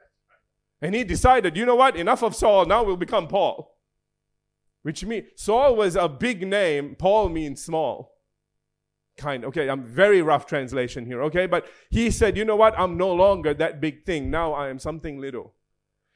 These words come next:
in God. My bigness is God. If you attack me, you're no longer attacking me, you're attacking God. So think twice." <laughs> Okay, amen.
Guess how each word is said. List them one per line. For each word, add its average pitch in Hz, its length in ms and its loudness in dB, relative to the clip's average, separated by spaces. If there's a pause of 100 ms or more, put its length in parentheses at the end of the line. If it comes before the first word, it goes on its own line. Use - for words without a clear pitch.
(360)
in 156 220 -2
God. 110 460 -6 (1000)
My 165 280 0
bigness 151 580 -2
is 127 220 -10
God. 123 460 -6 (1200)
If 131 180 -6
you 196 160 -2
attack 170 380 0
me, 202 180 -4
you're 147 160 -4
no 170 160 -2
longer 156 280 -6
attacking 147 420 -2
me, 202 80 -6
you're 143 180 -4
attacking 139 640 -6
God. 127 420 -2
So 165 120 -4
think 143 340 -4
twice." 135 600 -4
<laughs> - 360 -16
Okay, 254 720 6
amen. 180 360 2